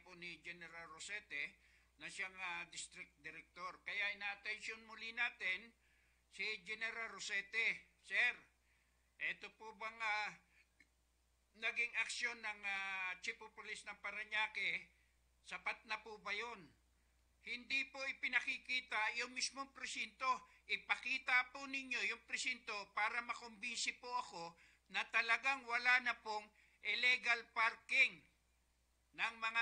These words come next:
minibus at saka jeep. No? Para maniwala po ako at saka yung mga e-bike, e-trike na sinasalubong yung mga one way. No? Hindi lamang po yan sa Baclaran.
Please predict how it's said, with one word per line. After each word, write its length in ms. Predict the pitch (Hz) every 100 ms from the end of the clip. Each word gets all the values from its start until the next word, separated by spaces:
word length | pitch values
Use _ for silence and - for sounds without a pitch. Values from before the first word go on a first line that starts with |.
| 233
minibus 560 | 240 233 233 175 190 -
at 80 | 202 -
saka 320 | 214 - 214 170
jeep. 240 | 196 226 - _ _ _ _
No? 240 | 160 220 -
Para 240 | 226 254
maniwala 720 | 247 247 254 247 247 240 233
po 160 | - 247 247
ako 160 | 214 185 208
at 80 | -
saka 240 | 220 233 240
yung 160 | 233
mga 180 | 233 233 220 226
e-bike, 360 | 202 240 262 240 - 226
e-trike 560 | - 226 240 262 247 - - _ _ _ -
na 80 | 208 233 233 226 226 226 226 214 208 175 123 - _ -
sinasalubong 1120 | - 233 247 247 240 240 247 233 208 262 247 175 - - -
yung 240 | 175 233
mga 220 | 233 240 240
one 300 | 233 226 226 254
way. 320 | 254 196 139 - _ -
No? 240 | 185 262 269
Hindi 320 | 294 320 320
lamang 480 | 330 330 330 311 311
po 160 | 311
yan 160 | 311 302
sa 80 | 285
Baclaran. 720 | 302 - 285 302 330 320